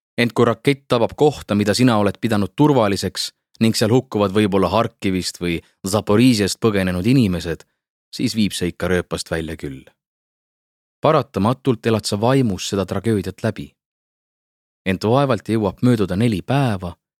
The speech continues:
kui sa ärkad selle peale, et maja, milles sa elad, vapub.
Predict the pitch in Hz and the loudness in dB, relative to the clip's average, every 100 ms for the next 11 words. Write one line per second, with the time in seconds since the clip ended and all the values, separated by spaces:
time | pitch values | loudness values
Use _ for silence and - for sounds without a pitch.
0 | _ _ 101 90 101 135 - 92 - 147 | _ _ -4 0 0 -2 -4 -4 0 0
1 | 117 110 98 92 82 - 101 135 117 90 | 0 0 -2 -2 -6 -4 0 2 0 -2
2 | 82 82 - 101 123 104 - _ _ - | -6 -8 -4 -2 -2 -4 -8 _ _ -10
3 | 82 71 - 78 | -8 -8 -12 -14